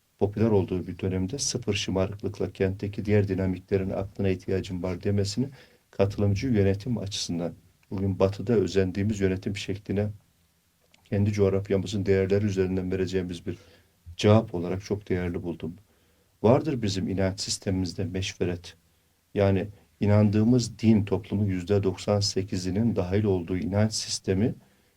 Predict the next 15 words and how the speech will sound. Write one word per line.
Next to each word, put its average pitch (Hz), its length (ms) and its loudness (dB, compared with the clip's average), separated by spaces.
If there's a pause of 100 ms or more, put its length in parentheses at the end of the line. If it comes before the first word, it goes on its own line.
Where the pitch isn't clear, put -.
peygamberine, 101 840 4 (200)
"Ya 104 200 4
Resulullah, 92 560 -4 (120)
bu 107 80 -4
senin 107 320 0
fikrin 104 400 -2
mi, 135 120 2
Allah'ın 101 340 2
ayeti 98 400 2
mi?" 110 80 2
sorusunu 113 480 -2
soran, 101 420 2 (720)
e, 95 260 0 (100)
ümmetin 98 680 0 (120)
dini. 82 260 -4